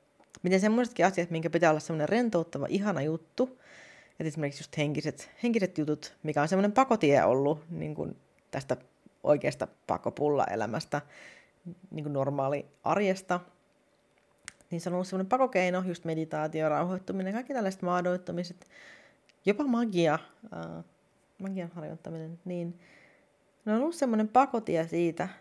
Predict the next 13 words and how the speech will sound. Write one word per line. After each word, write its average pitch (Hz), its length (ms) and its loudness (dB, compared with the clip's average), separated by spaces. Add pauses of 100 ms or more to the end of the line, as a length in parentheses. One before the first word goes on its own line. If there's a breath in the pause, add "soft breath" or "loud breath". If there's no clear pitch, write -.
(920)
että 170 140 -8
mitä, 170 220 2
mitä, 170 140 0
niinku, 160 200 0
normaalisti 160 680 0
joutuu, 190 320 2
niinku, 170 380 -2 (120)
pakkopullaamaan, 156 760 4
niinku, 185 300 0
itse - 400 -2 (680)
ihan 143 220 -6
perusarjen 127 840 -2
läpi. 185 200 -4